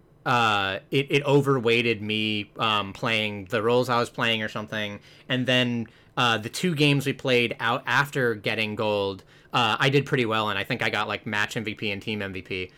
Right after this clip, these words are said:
And then it just, like, boosted me right out of gold into platinum. And it just sucks because now I can't play with them, so it's created a situation where I had to create a Smurf. So it's, like, almost, it's weird because you,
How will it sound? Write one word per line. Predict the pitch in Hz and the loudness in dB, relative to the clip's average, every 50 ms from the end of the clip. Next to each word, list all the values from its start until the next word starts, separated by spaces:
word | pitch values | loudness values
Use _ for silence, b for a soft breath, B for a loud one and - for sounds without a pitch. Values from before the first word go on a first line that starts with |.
| b b b | b b b
And | - 123 120 117 | -4 -2 0 0
then | 117 113 | 0 0
it | 110 104 | 0 -2
just, | - - 120 - - | -2 -6 -6 -6 -6
like, | 113 - - - - | -8 -8 -8 -14 -16
boosted | - 156 113 101 - 135 127 123 - - 135 107 | -14 -14 -14 -4 -2 0 0 0 0 -2 -4 -2
me | 113 113 110 107 | -2 -2 -2 -2
right | 98 107 104 104 107 - | -2 0 0 0 0 0
out | 107 107 107 104 | -2 -2 0 0
of | 104 101 95 95 - - b b b b - | -2 -4 -6 -10 -16 -20 b b b b 0
gold | 120 170 170 160 147 139 127 123 | 4 6 6 8 6 6 4 0
into | 117 - - | -4 -4 -6
platinum. | - - 135 135 131 123 110 104 98 95 95 92 b b b b b b | -2 0 2 2 2 0 -2 -6 -6 -8 -10 -14 b b b b b b
And | - 190 | -2 0
it | 185 | 2
just | 233 240 - | 2 0 0
sucks | - 165 156 151 - - | 2 0 0 0 -2 -6
because | 143 143 147 143 117 | -6 -2 -2 -2 0
now | 131 123 | 2 2
I | 123 120 | 2 2
can't | - 135 120 110 | 0 -2 -4 -2
play | - 135 123 | 0 2 2
with | 123 117 | 2 2
them, | - 113 107 104 | 0 -2 -2 -4
so | 104 - 131 117 | -4 -2 0 0
it's | 110 107 - - - 139 - - - - - - | 0 -2 -4 -10 -14 -16 -18 -20 -20 -20 -20 -14
created | - - 180 165 147 143 170 175 156 139 | -4 0 2 6 6 6 6 6 4 2
a | 135 | 0
situation | - - 143 - - 123 120 113 113 - 123 110 110 | -2 -4 -6 -4 -2 0 0 0 0 -2 -4 -4 -4
where | 110 110 104 104 107 117 | -2 0 2 0 0 0
I | 110 | -2
had | 110 110 110 104 | -4 -4 -4 -6
to | - | -8
create | - - 123 120 110 | -6 -2 -2 0 0
a | 120 | -2
Smurf. | - 151 185 165 98 - - - b b b b b b - | -2 0 0 0 0 -2 -6 -16 b b b b b b -6
So | 151 - 180 | 2 2 2
it's, | 165 - | 4 4
like, | 190 175 - - | 2 0 0 0
almost, | - 175 196 220 220 196 - - - - - - _ _ _ _ | 0 0 2 2 2 0 0 -4 -12 -20 -20 -20 _ _ _ _
it's | - - 143 | -4 -2 0
weird | 143 185 240 226 202 160 135 | 4 6 6 6 6 6 2
because | 143 143 156 156 127 127 | 0 2 2 2 2 2
you, | 139 135 131 127 127 127 | 0 2 2 2 0 -2